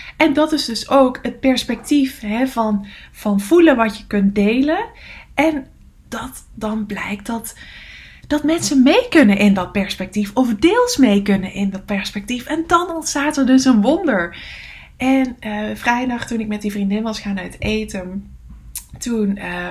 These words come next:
had zij daarna nog lang met haar vriend nagekletst. En toen stuurde ze me de volgende dag ook een super lief berichtje van: "Aniek, dankjewel." Eh, ik zei gisteren nog tegen mijn vriend van: "Maakt niet uit hoe lang ik Aniek niet zie.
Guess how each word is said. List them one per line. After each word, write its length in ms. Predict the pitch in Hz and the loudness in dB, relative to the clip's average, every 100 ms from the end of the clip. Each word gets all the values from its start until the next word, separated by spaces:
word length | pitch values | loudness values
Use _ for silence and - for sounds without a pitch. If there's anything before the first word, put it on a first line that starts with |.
| 180 | -6
had 260 | 202 214 | -4 -4
zij 180 | - 220 | -4 -4
daarna 500 | 202 202 208 208 208 208 - - - - - - | -2 0 0 -2 -4 -8 -20 -20 -20 -20 -20 -6
nog 200 | 208 202 | -4 0
lang 300 | 208 226 262 | 2 4 2
met 160 | 240 | 2
haar 140 | 214 202 | -2 -4
vriend 260 | 208 208 | -6 -6
nagekletst. 880 | 202 190 185 - 196 185 180 - - | -4 -6 -6 -10 -10 -10 -10 -12 -8
En 140 | 202 | -6
toen 140 | 202 202 | -4 -4
stuurde 380 | - 233 240 214 | -4 -4 -4 -2
ze 120 | 202 | 0
me 80 | 202 | 0
de 120 | 196 | -2
volgende 340 | 190 190 190 | -6 -10 -8
dag 260 | 196 185 - | -8 -10 -12
ook 140 | 190 | -8
een 80 | 196 | -6
super 580 | 196 - - 262 262 214 | -6 -6 -2 -2 0 -2
lief 240 | 202 202 | 0 0
berichtje 480 | 202 180 185 - 196 | -4 -8 -8 -10 -10
van: 240 | 190 185 | -10 -10
"Aniek, 360 | 190 190 202 202 | -8 -4 -4 -4
dankjewel." 840 | 196 190 196 190 180 180 180 185 - - - - - - - | -4 -4 -6 -10 -10 -10 -12 -14 -18 -20 -20 -20 -20 -20 -16
Eh, 300 | 185 185 208 | -12 -10 -8
ik 100 | 202 | -6
zei 240 | 214 208 | -4 -4
gisteren 420 | 202 226 - 214 | -4 -6 -4 -6
nog 80 | 202 | -6
tegen 320 | - 202 202 | -4 -2 -2
mijn 220 | 185 180 | -8 -10
vriend 340 | 185 190 185 180 | -8 -8 -8 -10
van: 280 | 190 185 190 - - | -8 -8 -10 -20 -6
"Maakt 200 | 208 208 | -6 -2
niet 120 | 220 | -2
uit 220 | 214 240 | -2 -2
hoe 100 | 233 | 0
lang 240 | 208 196 | 2 2
ik 140 | 202 202 | 0 -2
Aniek 260 | 190 202 | -2 -2
niet 240 | 202 196 202 | 2 0 0
zie. 360 | - 190 190 | -4 -4 -4